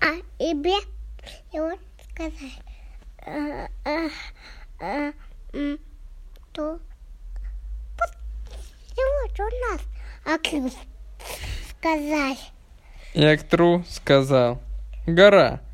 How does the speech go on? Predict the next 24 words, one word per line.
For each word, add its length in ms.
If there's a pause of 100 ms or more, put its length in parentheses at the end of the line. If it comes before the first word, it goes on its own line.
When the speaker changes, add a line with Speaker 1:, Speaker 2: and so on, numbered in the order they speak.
(640)
Speaker 2:
давай 460
иди 180
с 140
нами, 500
будешь 400
жить 320
у 20
нас 260
в 100
деревне. 720 (260)
У 60
нас 240
будет 320
своя 420
гора 380
недалеко. 720 (840)
Так 300
будет 300
здорово 600 (380)
ходить 500
на 120
тебя 320
в 80
походы». 1300